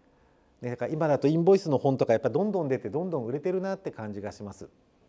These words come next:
で、これをちゃんと掴んでることも大切と。で、そしてプロフィールはもうむちゃくちゃ長く書いてください。で、よく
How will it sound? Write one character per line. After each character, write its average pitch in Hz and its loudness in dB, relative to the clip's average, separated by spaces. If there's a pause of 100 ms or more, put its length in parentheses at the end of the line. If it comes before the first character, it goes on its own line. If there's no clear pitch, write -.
で、 - -8
こ - 2
れ 180 4
を 180 0
ち - -6
ゃ 190 0
ん 202 2
と 214 6
掴 185 0
ん 170 2
で 147 8
る 123 2
こ 143 -2
と 226 4
も 196 2
大 110 0
切 - -4
と。 - -10 (420)
で、 196 2
そ 247 4
し - -6
て 247 4 (160)
プ 247 4
ロ 269 8
フ - -2
ィ 285 8
ー 220 6
ル 202 8
は 214 10
も 151 2
う 117 2
む 123 2
ち - 2
ゃ 240 4
く - -14
ち - 4
ゃ 226 6
長 196 2
く - -8
書 143 4
い - 2
て 131 -14
く - -10
だ 85 -8
さ 82 -10
い。 78 -14 (840)
で、 160 6
よ 233 6
く 190 2